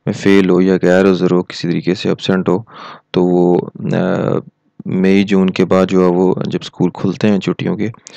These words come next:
तब आप जो है ये फॉर्म फिल करके भेज दें। ठीक है, तो जो, अ,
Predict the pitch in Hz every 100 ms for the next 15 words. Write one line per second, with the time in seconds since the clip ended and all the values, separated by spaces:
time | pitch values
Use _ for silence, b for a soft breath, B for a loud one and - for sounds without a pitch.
0 | B _ - 98 - 90 87 - 95 92
1 | 92 92 - 87 92 92 92 90 90 90
2 | 87 87 87 - - - 101 85 - -
3 | - 92 90 92 87 98 101 101 98